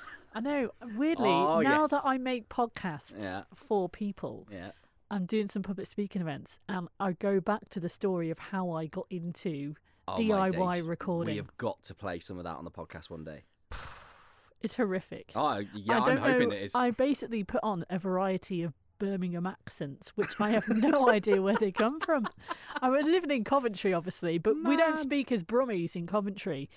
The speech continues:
Speaker 1: And I did a full phone-in of Guess the Sound with a variety of different
Speaker 2: And you
Speaker 1: accents.
Speaker 2: played the callers as well?
Speaker 1: Yeah.
Speaker 2: Oh, please, we've got to hear this.
Speaker 1: <laughs>
Speaker 2: We have got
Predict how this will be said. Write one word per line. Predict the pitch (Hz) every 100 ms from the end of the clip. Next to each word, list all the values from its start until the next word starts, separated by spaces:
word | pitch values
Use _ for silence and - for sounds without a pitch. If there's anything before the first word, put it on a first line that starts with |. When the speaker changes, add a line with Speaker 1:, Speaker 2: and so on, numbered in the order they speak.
| - - -
Speaker 1:
And | 214 226
I |
did | 226 254
a | 233
full | 294 285
phone-in | - - 285 285 196 151 180 -
of | 196 -
Guess | 247 - -
the | 202
Sound | - 262 196 156 170
with | 196 190
a | 202
variety | 202 220 233 254 226 - 220
of | 180
different | - 233 233 - - -
Speaker 2:
And | 202 175
you | 220
Speaker 1:
accents. | -
Speaker 2:
played | 226 214
the | 220
callers | 240 226 202 151
as | 160 185
well? | 214 131
Speaker 1:
Yeah. | 277 294 339 -
Speaker 2:
Oh, | - 277 277 285 285 240 - - -
please, | 294 277 294 240
we've | 262 220
got | 240 233 226
to | -
hear | 196 208
this. | 190 185 208 - - -
Speaker 1:
<laughs> | - _ -
Speaker 2:
We | 208
have | 208 220 -
got | 202 240